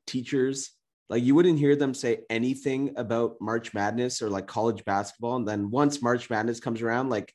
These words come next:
they're decked out in N C double A or North Carolina gear. It's like, when were you such a fan? First of all, it's not even your alumni.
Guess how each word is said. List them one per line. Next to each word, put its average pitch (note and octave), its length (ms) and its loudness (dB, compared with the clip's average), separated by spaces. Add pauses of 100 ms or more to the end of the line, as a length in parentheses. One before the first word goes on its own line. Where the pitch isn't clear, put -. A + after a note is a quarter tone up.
they're B2+ 100 4
decked A#2 360 -2
out A2+ 180 2
in A2 100 2
N G#2+ 140 0
C A2+ 140 -6
double G#2 320 -2
A - 80 -4
or A2 320 -2
North A#2+ 240 0
Carolina G#2 460 -2
gear. B2 220 2
It's D3 140 -2
like, A2 220 -6 (180)
when G3+ 200 4
were E4 80 6
you G#3 220 0
such D#3+ 280 -2
a A2 60 -6
fan? F#2 420 -8 (320)
First G3 240 0
of C#3+ 80 -2
all, D#3 360 -2 (260)
it's B2+ 140 -2
not F#3 200 4
even F3+ 240 4
your C#3+ 200 6
alumni. A2+ 680 0